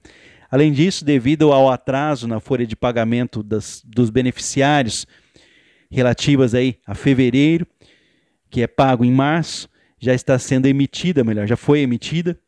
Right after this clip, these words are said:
porque agora nós estamos no início do mês, está sendo pago. Não consta qualquer valor do décimo terceiro, uma previsão para que possam ficar apenas aí, acreditamos que no final desse mês, a previsão, no entanto, aí é de que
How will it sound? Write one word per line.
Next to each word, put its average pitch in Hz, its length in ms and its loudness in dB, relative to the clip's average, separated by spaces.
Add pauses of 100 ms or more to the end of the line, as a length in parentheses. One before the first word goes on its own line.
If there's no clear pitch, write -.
(160)
porque - 160 -10
agora 113 220 0
nós 110 120 -4
estamos 117 240 -4
no 123 80 2
início 117 360 0
do 131 100 2
mês, 156 360 0
está - 140 -10
sendo 120 280 -6
pago. 147 400 0 (760)
Não 165 220 2
consta 175 560 2
qualquer 160 560 0
valor 180 340 4
do 143 120 0
décimo 131 340 -4
terceiro, 139 540 -4 (600)
uma 113 140 -4
previsão 131 560 2 (720)
para 120 120 -2
que 120 280 0
possam 127 360 0
ficar 131 300 -2
apenas 131 420 -2
aí, 127 220 2 (580)
acreditamos 131 760 -2 (260)
que - 80 -4
no 143 140 4
final 156 560 2
desse 151 240 -4
mês, 147 580 -4 (680)
a 110 180 -12
previsão, 131 440 0
no 135 80 2
entanto, 139 460 0
aí 139 140 2
é 156 80 0
de 131 100 -6
que 131 340 -4